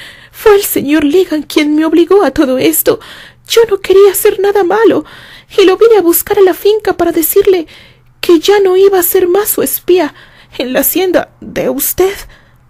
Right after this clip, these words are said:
"¿Desde cuándo trabaja para él?". "Desde que fue de visita a la hacienda. Me obligó. Dijo que si yo no aceptaba ayudarlo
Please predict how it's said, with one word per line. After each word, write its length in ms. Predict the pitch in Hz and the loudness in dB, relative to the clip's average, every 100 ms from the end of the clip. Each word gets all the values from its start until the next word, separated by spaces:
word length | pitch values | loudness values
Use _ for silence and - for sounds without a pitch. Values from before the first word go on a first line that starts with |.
| _ _ _ _ _ _ | _ _ _ _ _ _
"¿Desde 300 | - 311 349 | -12 -8 -6
cuándo 380 | 370 466 381 208 | -2 0 2 0
trabaja 480 | 208 196 190 - 190 | 0 -4 -4 -4 -4
para 240 | 190 185 | -2 -2
él?". 280 | 185 180 190 - - - - - - - - - | -2 -2 -4 -10 -20 -20 -20 -20 -20 -20 -20 -2
"Desde 400 | 302 330 339 339 _ | -2 0 -2 -6 _
que 140 | - 349 | -2 -2
fue 420 | - 415 415 349 | 0 2 2 0
de 240 | 233 330 | -2 0
visita 500 | 339 311 - 403 302 | 2 0 2 2 2
a 40 | 277 | -2
la 100 | 277 | -2
hacienda. 520 | - 381 311 247 - - - | -2 -2 0 -2 -8 -14 -2
Me 140 | 440 392 | 2 4
obligó. 680 | 392 381 381 494 480 277 - - - _ _ _ - | 6 4 4 2 4 0 -4 -20 -20 _ _ _ 0
Dijo 320 | 440 392 320 | 2 2 0
que 120 | 302 | -2
si 200 | - 277 | -4 -4
yo 220 | 339 392 | 0 0
no 140 | 349 370 | 2 -2
aceptaba 580 | 349 320 - - 370 320 | -2 -4 -6 -6 -2 -2
ayudarlo 600 | 294 311 403 349 285 | -2 -2 0 2 0